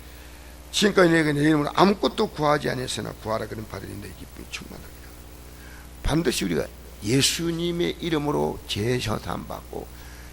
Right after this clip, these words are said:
예수님의 이름으로 기도해야 한다. 그러면 응답하신다는 거예요. 그 우리는 끝에 예수 이름 붙이는 게 아니고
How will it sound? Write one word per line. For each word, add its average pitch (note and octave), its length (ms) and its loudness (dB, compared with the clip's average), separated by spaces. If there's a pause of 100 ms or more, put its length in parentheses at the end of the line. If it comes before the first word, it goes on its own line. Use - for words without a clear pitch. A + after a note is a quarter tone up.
(420)
예수님의 C#3+ 580 2
이름으로 G3 720 6
기도해야 - 320 -8
한다. - 280 -14 (1700)
그러면 G#2 380 -6 (400)
응답하신다는 - 680 -6
거예요. - 320 -18 (3000)
그 C3+ 100 -2
우리는 D3 460 4 (400)
끝에 - 360 0
예수 C#3 240 -2
이름 D3 160 -4
붙이는 A#2+ 300 -10
게 A2+ 80 -10
아니고 G#2+ 320 -10